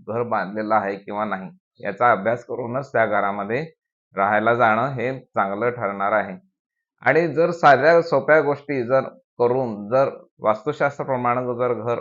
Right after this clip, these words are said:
आपण दुरुस्त करू शकत असलो, तर करायला काय हरकत आहे, असं माझं स्वतःचं वैयक्तिक मत आहे. म्हणजे जर कोणी जेवायला दक्षिणेकडे तोंड करून बसत असेल, तर किमान तो पूर्वेकडे तोंड करून बसू शकतो.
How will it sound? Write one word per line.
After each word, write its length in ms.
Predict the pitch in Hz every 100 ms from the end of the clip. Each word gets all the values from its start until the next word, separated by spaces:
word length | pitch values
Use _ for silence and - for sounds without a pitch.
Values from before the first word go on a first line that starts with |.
| -
आपण 340 | 110 117 117
दुरुस्त 320 | 107 113 -
करू 240 | 123 110 113
शकत 340 | 113 107 104
असलो, 460 | 107 101 - 95 90 _ _ -
तर 100 | 127
करायला 420 | 127 117 123 131
काय 260 | 127 117 127
हरकत 360 | 113 95 92
आहे, 120 | 90 92 -
असं 200 | 92 -
माझं 360 | 110 107 113 165 _ _ _ _ _
स्वतःचं 480 | - 95 113 113 131
वैयक्तिक 580 | 117 104 104 - 117 101
मत 220 | 104 95
आहे. 380 | 92 87 _ _ -
म्हणजे 400 | 107 135 135 131
जर 240 | 123 165
कोणी 380 | 165 143 127 131
जेवायला 440 | 120 113 110 113
दक्षिणेकडे 600 | 123 107 - 139 143 131
तोंड 240 | 113 107 107
करून 200 | 107 98
बसत 260 | 92 95
असेल, 360 | 90 90 98 113
तर 180 | - 131
किमान 400 | - 123 131 135
तो 120 | 143
पूर्वेकडे 560 | 135 113 113 131 135 135
तोंड 280 | 131 123
करून 280 | 123 120 123
बसू 240 | 110 107 120
शकतो. 460 | 123 - 92 87